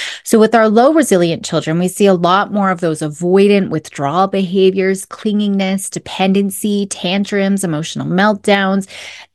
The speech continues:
the, the anger, the aggression, the resentment, anxiety, defiance, vindictiveness, all of those types of things that we, we adults would consider a problem.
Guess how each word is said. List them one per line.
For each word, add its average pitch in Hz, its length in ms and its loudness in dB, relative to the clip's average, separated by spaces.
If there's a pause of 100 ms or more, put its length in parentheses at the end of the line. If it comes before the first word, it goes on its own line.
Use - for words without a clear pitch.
the, 185 180 -4
the - 260 -2
anger, 208 460 0
the 185 140 2
aggression, 185 640 -2
the 170 80 -8
resentment, 180 520 -6
anxiety, 175 520 -2
defiance, 175 580 -4
vindictiveness, 175 800 -4
all 185 260 4
of 190 100 -2
those 160 240 -4
types - 340 -6
of 147 80 -10
things - 600 -8
that - 180 0
we, 156 320 2 (360)
we 180 540 4
adults 185 800 -2
would 185 160 -2
consider 170 540 -2
a 165 80 2
problem. - 1000 -2